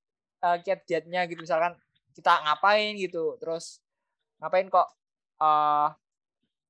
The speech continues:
eh, gimana caranya kok kita bisa kayak, eh, kan misalkan materinya lebih luas, kita bisa tahu gitu, eh, untuk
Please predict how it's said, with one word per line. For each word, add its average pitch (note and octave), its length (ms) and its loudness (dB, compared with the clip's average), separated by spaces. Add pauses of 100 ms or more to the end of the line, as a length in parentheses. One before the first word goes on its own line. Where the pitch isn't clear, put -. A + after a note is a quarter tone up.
(140)
eh, D#3 160 4
gimana E3 320 -2
caranya G3+ 400 -2
kok F3+ 240 -2
kita E3+ 240 -4
bisa D3 400 -8
kayak, C#3+ 560 -4
eh, C#3 480 -8 (160)
kan G3+ 240 -2
misalkan F#3 240 -2
materinya F3 400 -4
lebih C#3 160 -16
luas, D#3+ 240 -6
kita D#3+ 240 -8
bisa C3+ 480 -10 (240)
tahu F3 320 0
gitu, E3 400 -14 (160)
eh, C3+ 240 -12
untuk C3+ 160 -20